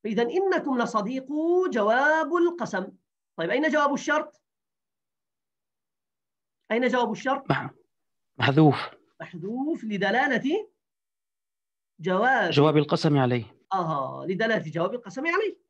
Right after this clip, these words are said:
Speaker 1: يعني لئن، إن كنتم على النأي والغنى بكم مثل ما بي فأنتم صديق.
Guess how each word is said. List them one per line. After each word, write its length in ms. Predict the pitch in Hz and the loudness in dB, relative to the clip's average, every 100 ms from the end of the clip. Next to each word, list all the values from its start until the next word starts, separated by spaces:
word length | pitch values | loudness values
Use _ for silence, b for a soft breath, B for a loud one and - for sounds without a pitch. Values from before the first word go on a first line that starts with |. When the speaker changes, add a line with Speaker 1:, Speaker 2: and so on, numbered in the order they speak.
| _ _ | _ _
Speaker 1:
يعني 280 | 220 220 220 | -4 -2 0
لئن، 380 | 240 262 240 180 - _ | 0 0 -2 -2 -12 _
إن 160 | 269 269 | 2 4
كنتم 360 | 330 415 381 294 | 4 2 2 2
على 140 | 277 | 2
النأي 260 | 277 330 320 | 2 2 2
والغنى 340 | 285 269 285 | 2 2 0
بكم 260 | 269 320 302 | 0 0 0
مثل 220 | 339 302 | -2 0
ما 240 | 285 330 | 2 2
بي 280 | 320 359 370 440 480 - _ _ _ _ 202 | 6 6 6 4 0 -4 _ _ _ _ -10
فأنتم 680 | - 240 240 214 202 185 | -4 -2 -2 -4 -6 -8
صديق. 500 | 175 190 - 196 - | -6 -8 -6 -8 -10